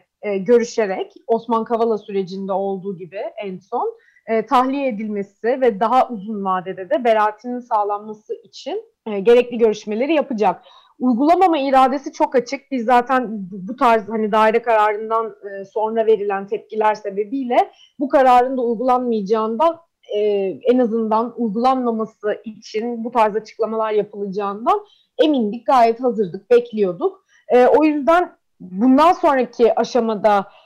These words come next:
e, hangi, nasıl işleyeceğini aslında Bakanlar Komitesi önündeki süreçle birlikte, hükümetin oraya ne söyleyeceğiyle,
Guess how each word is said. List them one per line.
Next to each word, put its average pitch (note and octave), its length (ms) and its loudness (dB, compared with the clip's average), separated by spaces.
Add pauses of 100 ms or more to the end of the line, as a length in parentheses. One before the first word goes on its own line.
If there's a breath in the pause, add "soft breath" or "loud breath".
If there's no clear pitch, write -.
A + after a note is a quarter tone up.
(160)
e, G#3+ 320 6
hangi, A#3 680 2 (220)
nasıl C4 360 2
işleyeceğini A3 840 0
aslında C4 480 0
Bakanlar C#4 480 2
Komitesi A3+ 400 -2
önündeki A3+ 440 0
süreçle C4 520 0
birlikte, G3 400 -4
hükümetin B3 440 -4
oraya B3 220 0
ne C4 120 0
söyleyeceğiyle, G#3+ 1080 2